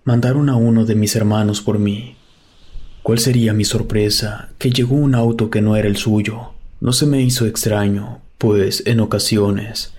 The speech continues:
él toma prestado el auto de mi hermano mayor para irnos a su casa en La Calera, en Tlajomulco de Zúñiga, Jalisco. De hecho, esa fue la dirección que tomamos.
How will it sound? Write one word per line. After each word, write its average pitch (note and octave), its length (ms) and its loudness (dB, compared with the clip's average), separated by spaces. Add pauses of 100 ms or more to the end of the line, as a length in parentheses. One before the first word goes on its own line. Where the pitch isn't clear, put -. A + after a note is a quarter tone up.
(140)
él A#2+ 140 0
toma C#3+ 260 0
prestado A2+ 500 0
el G#2 120 2
auto G#2 340 0
de G#2 80 2
mi G2+ 120 2
hermano G#2 340 2
mayor G2+ 720 0
para A2 240 2
irnos B2+ 340 0
a C3 60 0
su A#2+ 180 0
casa A2+ 380 0
en G#2 100 2
La G2+ 120 -2
Calera, G2+ 680 0
en A2+ 160 0
Tlajomulco G#2+ 680 0
de G2+ 140 -2
Zúñiga, G#2 800 -2
Jalisco. - 760 -4 (800)
De G#2 260 2
hecho, G#2 320 -2 (300)
esa B2+ 220 -2
fue C#3+ 160 -2
la C#3+ 100 0
dirección A2+ 500 0
que G#2+ 80 0
tomamos. G2+ 800 -2